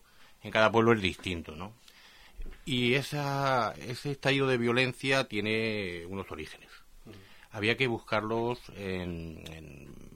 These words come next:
Speaker 1: décadas anteriores, había que buscar, eh, qué enfrentamientos se producen y que dan lugar a esa violencia durante la guerra civil, ¿no?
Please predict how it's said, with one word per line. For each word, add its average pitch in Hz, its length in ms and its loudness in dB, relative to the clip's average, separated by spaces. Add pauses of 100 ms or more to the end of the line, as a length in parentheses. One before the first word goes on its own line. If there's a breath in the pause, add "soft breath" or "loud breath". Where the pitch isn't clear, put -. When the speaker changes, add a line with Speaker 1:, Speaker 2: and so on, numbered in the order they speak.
(180)
Speaker 1:
décadas 92 440 2
anteriores, 87 560 -4
había 87 220 -4
que 104 100 -4
buscar, 101 540 -2 (500 loud breath)
eh, 95 720 -2 (440)
qué 113 120 2
enfrentamientos 104 960 -2 (260)
se 85 80 -8
producen 92 720 -8
y 92 60 -14
que 85 140 -8
dan 85 160 -4
lugar 82 280 -6
a 80 60 -8
esa 85 140 -8
violencia 80 340 -10
durante 82 240 -8
la 80 80 -8
guerra 80 180 -10
civil, 78 400 -16
¿no? 92 140 -14